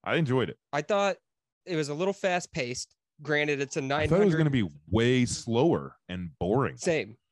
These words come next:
Speaker 2: I, that's what I thought. I thought it was gonna be a lot of world beer, building, a lot of character development, and this was just straight, like,
Speaker 1: No,
Speaker 2: boom,
Speaker 1: you're
Speaker 2: boom,
Speaker 1: in
Speaker 2: boom,
Speaker 1: it.
Speaker 2: boom, boom, boom, boom.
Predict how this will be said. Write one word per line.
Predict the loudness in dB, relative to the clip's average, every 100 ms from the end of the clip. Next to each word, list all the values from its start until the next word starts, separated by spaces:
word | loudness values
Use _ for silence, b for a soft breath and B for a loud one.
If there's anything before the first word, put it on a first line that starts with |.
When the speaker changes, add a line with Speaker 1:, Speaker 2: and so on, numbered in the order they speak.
| -10
Speaker 2:
I, | -4
that's | -4 -4
what | -4
I | -2
thought. | -4 -4
I |
thought | -2 -4
it | -4
was | -4
gonna | -4
be | -2 -2
a |
lot | -4 -6 -4 -4 -4 -6
of | -6
world | -2 -2 -4
beer, | -6 -6 -8 -6
building, | -4 -4 -4 -4
a |
lot | -4 -6
of | -6
character | -4 -2 -2 -4 -6
development, | -4 -4 -4 -4 -6 -6
and | -6
this | -4
was | -6 -6
just | -6
straight, | -4 -2 -2
like, | -4 -4
Speaker 1:
No, | 0
Speaker 2:
boom, | 0
Speaker 1:
you're | 2
Speaker 2:
boom, | 2
Speaker 1:
in |
Speaker 2:
boom, | 0
Speaker 1:
it. | 0
Speaker 2:
boom, | -2
boom, | -2 -4
boom, | -4
boom. | -6 -6